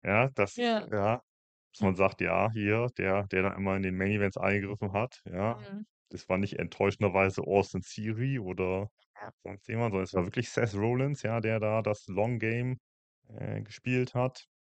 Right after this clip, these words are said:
Speaker 1: Aber, also, ist ja auch alles möglich, ja? Das kann 'n halbes Jahr laufen, ja, das, äh,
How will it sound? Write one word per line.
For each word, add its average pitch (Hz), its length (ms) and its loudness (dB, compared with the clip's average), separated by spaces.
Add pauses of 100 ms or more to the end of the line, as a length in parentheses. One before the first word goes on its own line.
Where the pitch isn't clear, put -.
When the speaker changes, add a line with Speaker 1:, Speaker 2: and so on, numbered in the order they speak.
(400)
Speaker 1:
Aber, 87 320 0
also, 82 260 0
ist - 140 -8
ja - 100 4
auch - 100 -4
alles 95 220 2
möglich, 110 340 0
ja? 101 140 2
Das 101 140 -2
kann 101 280 -2
'n - 40 -6
halbes 98 300 2
Jahr 101 220 4
laufen, 123 600 0
ja, 110 280 -2
das, - 480 -8
äh, - 360 -6